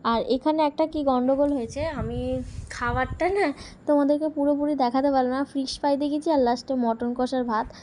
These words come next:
খাওয়া হয়ে গেছে, ওইটা দেখিয়েছি। মানে ওরকমভাবে আমি তোমাদেরকে খাবারটা দেখাতে পারলাম না,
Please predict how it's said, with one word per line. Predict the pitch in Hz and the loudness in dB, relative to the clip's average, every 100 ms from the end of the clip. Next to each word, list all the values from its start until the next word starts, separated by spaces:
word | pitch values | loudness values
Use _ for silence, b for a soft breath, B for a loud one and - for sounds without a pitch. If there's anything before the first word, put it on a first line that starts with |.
| B B | B B
খাওয়া | - 254 240 | 0 2 4
হয়ে | 254 240 | 2 0
গেছে, | 233 233 254 | -2 -2 -2
ওইটা | 233 240 | -2 -2
দেখিয়েছি। | 226 226 226 233 277 | -2 -4 -6 -6 -4
মানে | 269 220 233 | -4 -4 -4
ওরকমভাবে | 233 233 240 247 254 285 277 B B B - | -4 -4 -2 0 0 0 -2 B B B -6
আমি | 247 254 | -2 0
তোমাদেরকে | 254 254 262 277 | 0 0 -2 -4
খাবারটা | - 240 240 262 | -2 0 0 0
দেখাতে | 240 220 240 254 | 0 0 0 0
পারলাম | 247 233 226 | 0 0 0
না, | 226 262 | 0 0